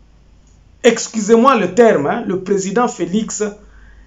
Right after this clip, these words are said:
n'est pas à la hauteur de diriger le Congo. Il n'a pas de solution pour le Congo.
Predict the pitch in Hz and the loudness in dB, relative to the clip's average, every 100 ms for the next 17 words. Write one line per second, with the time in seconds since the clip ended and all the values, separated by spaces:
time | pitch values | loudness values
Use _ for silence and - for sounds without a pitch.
0 | - - - - - - 156 180 180 240 | -20 -20 -20 -20 -20 -10 -2 -2 4 4
1 | 233 185 170 160 151 - 220 220 214 151 | 4 2 4 4 2 8 10 10 6 2
2 | 143 151 151 156 165 196 208 - 147 143 | -6 -6 -6 -4 0 0 0 -2 -4 -2
3 | 156 160 214 226 220 202 285 233 196 - | -2 -2 6 8 8 4 4 4 0 -2
4 | 180 170 - 214 208 202 160 139 147 165 | -6 -6 -2 0 0 -2 -4 -4 -4 -4